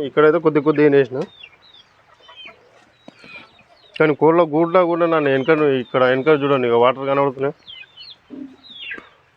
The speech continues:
ఈ వర్షాకాలం ఏంటంటే కొద్దిగా మనం ఇక నేను అంతగానం అనుకోలేక అంత వర్షం కొడుతుంది ఇట్లా నానుతుందని. కొద్దిగా వర్షాకాలం ఏంటంటే కోళ్ళ షెడ్లో కొద్దిగా మనం బందోబస్తుగా కట్టుకుంటే వాటర్ రాకుండా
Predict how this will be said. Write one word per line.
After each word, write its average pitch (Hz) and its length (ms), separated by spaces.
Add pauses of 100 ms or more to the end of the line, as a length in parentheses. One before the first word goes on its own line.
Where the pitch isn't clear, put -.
(1000)
ఈ 127 100
వర్షాకాలం 160 500
ఏంటంటే 156 300
కొద్దిగా 151 260
మనం 143 120 (160)
ఇక 123 80 (1120)
నేను 139 160
అంతగానం 160 400
అనుకోలేక 156 380
అంత 131 80 (160)
వర్షం 147 260
కొడుతుంది 139 360
ఇట్లా 131 220
నానుతుందని. 123 460 (840)
కొద్దిగా 135 300
వర్షాకాలం 151 420
ఏంటంటే 151 260
కోళ్ళ 143 240
షెడ్లో 147 220
కొద్దిగా 139 260
మనం 131 140 (220)
బందోబస్తుగా 139 600
కట్టుకుంటే 135 340
వాటర్ 127 300
రాకుండా 131 280